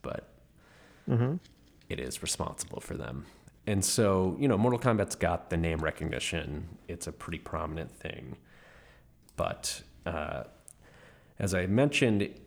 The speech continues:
Speaker 1: Rally just bought it at seventy-nine thousand two hundred. They're offering it at ninety thousand. Uh, most recently, in the exact same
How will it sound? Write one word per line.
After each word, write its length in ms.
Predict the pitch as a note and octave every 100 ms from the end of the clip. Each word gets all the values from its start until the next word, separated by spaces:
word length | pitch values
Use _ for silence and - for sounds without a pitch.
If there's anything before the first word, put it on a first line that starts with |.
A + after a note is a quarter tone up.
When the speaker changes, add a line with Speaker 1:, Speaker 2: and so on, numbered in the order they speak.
| - - - - - - -
Speaker 1:
Rally 340 | G#2 F2 F2 E2+
just 260 | F2+ -
bought 200 | G#2 A2
it 160 | F#2+ -
at 160 | F#2 F2+
seventy-nine 420 | G2+ F2 F2 E2+
thousand 480 | - E2+ E2 E2 E2
two 180 | - E2
hundred. 560 | E2+ D#2+ E2+ E2+ E2 E2 -
They're 240 | F#3 F2+ D#2
offering 360 | E2+ E2 E2+
it 120 | E2 -
at 80 |
ninety 360 | F2+ F2+ E2+ E2
thousand. 720 | - F2 E2+ E2 D#2+ E2 E2+ - - - - - - _ _ _ _ _ _
Uh, 260 | F#2 E2+ E2
most 420 | F2 F#2 - -
recently, 640 | G#2+ B2 B2 F2 G2+ G2 F#2
in 160 | F2+
the 160 | F2 D2+
exact 420 | E2 F2+ E2+ -
same 480 | - E2 E2 E2+